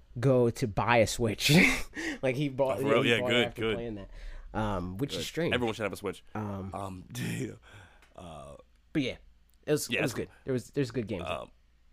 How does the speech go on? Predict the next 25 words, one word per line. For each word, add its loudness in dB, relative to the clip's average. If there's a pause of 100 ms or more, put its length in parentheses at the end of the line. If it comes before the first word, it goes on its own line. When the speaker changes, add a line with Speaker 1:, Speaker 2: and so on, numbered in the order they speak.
(920)
Speaker 2:
Iron 6
Thorn 2
Discord -4
asked, -2
"What 2
franchise -2
do -8
you -2
hope -4
to -8
see -6
the -10
most -6
at -10
E -12
three?" -12
Speaker 1:
Pokemon. -8 (160)
Speaker 2:
Um, -18
what 6
series? 2
<laughs> -20
Um, -12 (1800)
I'm -2
gonna, 4
I'm, -4